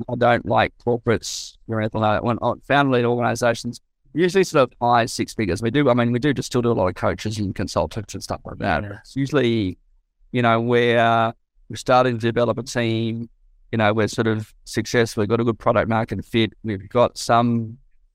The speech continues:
Speaker 1: you know, measure of sort of runs on the board for, you know, for a couple of years. We know what we're doing. We can deliver and scale, right? 'Cause there's no point scaling an organization that,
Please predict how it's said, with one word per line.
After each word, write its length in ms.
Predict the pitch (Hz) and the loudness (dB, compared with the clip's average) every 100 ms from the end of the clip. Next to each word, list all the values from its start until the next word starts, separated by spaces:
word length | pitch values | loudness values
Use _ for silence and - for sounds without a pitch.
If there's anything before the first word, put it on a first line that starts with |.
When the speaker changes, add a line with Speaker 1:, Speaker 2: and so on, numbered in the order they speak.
| _ | _
Speaker 1:
you 80 | 117 | -2
know, 160 | 110 110 | 0 0
measure 440 | 110 117 117 113 | 0 0 0 0
of 220 | 110 113 - | 0 -2 -8
sort 220 | - 113 | -6 -4
of 80 | 107 | 0
runs 240 | 107 113 | 0 2
on 100 | 110 | -2
the 80 | 110 | -2
board 300 | 107 113 113 | -2 0 -2
for, 160 | - 95 | -2 -4
you 100 | 104 | -2
know, 100 | 101 | -2
for 140 | 110 107 | -2 -4
a 40 | |
couple 260 | - 110 113 | -4 -2 -2
of 60 | |
years. 420 | 113 110 113 98 | 0 0 0 -2
We 80 | 117 | -2
know 180 | 120 120 | 0 2
what 160 | 120 - | 0 -2
we're 60 | |
doing. 400 | 101 113 117 113 123 | -2 0 0 -2 -4
We 100 | 139 | -4
can 160 | 135 123 | -2 -2
deliver 380 | 123 131 123 | 2 2 2
and 120 | 117 - | -2 -2
scale, 460 | - 131 135 139 - _ _ _ _ _ | 2 2 2 0 -8 _ _ _ _ _
right? 220 | - 120 120 | -4 -4 -2
'Cause 160 | 120 | -2
there's 140 | 120 113 | 0 0
no 120 | 127 | 0
point 280 | - 117 - | 0 -4 -2
scaling 320 | - 113 110 | 2 2 2
an 60 | |
organization 720 | 107 113 104 120 107 107 110 107 | 0 0 -2 2 0 0 0 0
that, 160 | 95 | 0